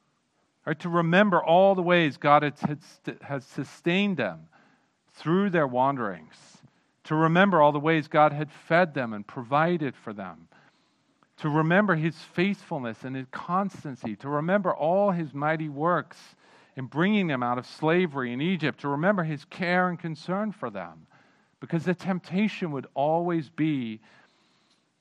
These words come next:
to forget, to doubt, to attribute their success to, and their blessing to their own hard work. The temptation would be to forget God's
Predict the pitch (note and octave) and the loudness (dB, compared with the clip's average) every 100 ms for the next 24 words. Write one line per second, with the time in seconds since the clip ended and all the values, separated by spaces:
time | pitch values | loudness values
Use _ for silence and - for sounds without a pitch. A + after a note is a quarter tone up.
0 | _ G#5+ G5+ _ _ _ _ _ _ _ | _ _ _ _ _ _ _ _ _ _
1 | - C3 - C#3 C#3+ G3 - _ - - | -16 -14 -8 -6 -2 -2 -4 _ -20 -20
2 | _ _ _ - - - _ - _ _ | _ _ _ -20 -20 -20 _ -20 _ _
3 | _ _ - C#3 D3+ D#3+ F#3+ C3 - - | _ _ -8 -8 0 2 2 0 -6 -20
4 | - - _ _ _ _ D#3 D#3 - G3+ | -20 -20 _ _ _ _ -4 -4 2 2
5 | G#3 G3+ C#3+ C#3+ F#3 G3+ G#3+ G#3 - - | 2 -2 0 4 8 8 6 2 -8 -10
6 | F#3+ - - A3 A3 - - - D#3+ E3 | -6 -4 4 8 6 4 -18 -8 -4 -2
7 | D3+ D#3 D#3+ F3 F3+ C#3 F3 A3 - F3 | 0 0 2 4 4 6 6 6 4 -6
8 | D3 D#3+ F3 - F3 G#3+ G3+ F3+ E3+ F3 | -2 2 2 4 2 2 0 0 0 0
9 | C#3 F3 F#3+ - - - _ _ _ _ | -2 -2 -2 -4 -14 -20 _ _ _ _
10 | _ _ _ _ _ D3 C#3+ F3 E3 F#3 | _ _ _ _ _ -6 0 -2 0 0
11 | G#3 - G3 E3+ F#3 F#3+ D#3+ - A#2+ A#2 | 0 0 -4 -2 -2 -2 -4 -8 -12 2
12 | C#3+ E3+ - D3+ C#3+ C3+ | 4 4 0 -4 -2 -4